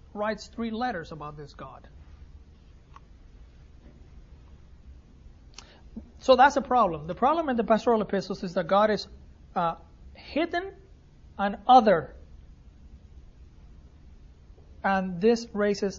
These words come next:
an impasse for the possibility of our knowledge of God. But we find in the pastoral epistles also the solution. How is the God, how is God known in the pastoral epistles? The solution.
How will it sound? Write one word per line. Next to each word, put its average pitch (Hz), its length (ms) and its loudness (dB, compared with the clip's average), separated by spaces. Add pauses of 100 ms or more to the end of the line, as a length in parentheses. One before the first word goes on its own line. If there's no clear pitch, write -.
an 175 120 -6
impasse 170 640 -8 (760)
for 190 120 -2
the 175 100 -4
possibility 175 840 -6
of 170 240 -8
our 165 140 -4
knowledge 160 340 -10
of 156 100 -14
God. 139 360 -10 (1080)
But 320 440 8 (460)
we 233 140 4
find 233 560 2
in 202 100 -2
the 202 80 2
pastoral 220 380 0
epistles 190 440 -6
also 185 300 -2
the 170 140 -10
solution. 180 640 -6 (880)
How 262 280 6
is 233 100 2
the 247 80 0
God, 233 400 6 (200)
how 254 240 2
is 214 120 0
God 226 240 8
known 226 240 4
in 233 40 -2
the 220 80 0
pastoral 208 380 -2
epistles? 208 460 -6
The 190 120 -8
solution. 185 540 -8